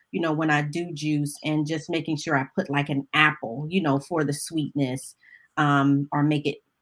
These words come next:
you know, just something that's, you know, I'm excited to drink. But yeah, so that would be two ways that I will do greens. Um, I love cabbage.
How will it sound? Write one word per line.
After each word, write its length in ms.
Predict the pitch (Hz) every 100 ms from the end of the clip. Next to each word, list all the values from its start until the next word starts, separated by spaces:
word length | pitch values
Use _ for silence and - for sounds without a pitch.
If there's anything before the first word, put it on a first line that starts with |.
| -
you 160 | 277
know, 220 | 127 143 - _ _ -
just 200 | 226 220
something 360 | 202 190 170 156
that's, 480 | 143 - - - - -
you 120 | 233
know, 80 | 196
I'm 180 | 175 165
excited 640 | - - 180 165 151 139
to 140 | - 151
drink. 380 | 156 143 - _ _ - - _
But 420 | 175 156 139 -
yeah, 340 | 165 170 110 139 -
so 480 | - 160 147 151 147 156 156 - 196
that 200 | 180 226
would 140 | 202
be 180 | 190 175 -
two 140 | 214
ways 380 | 190 160 160 151
that 100 | 156
I 140 | 143 139
will 160 | 147
do 240 | 139 151 147
greens. 720 | 139 160 151 143 139 135 - _ _ _ -
Um, 520 | 147 131 127 131 135 - -
I 80 | 147
love 260 | 147 151
cabbage. 840 | 147 - - - _ _ _ - -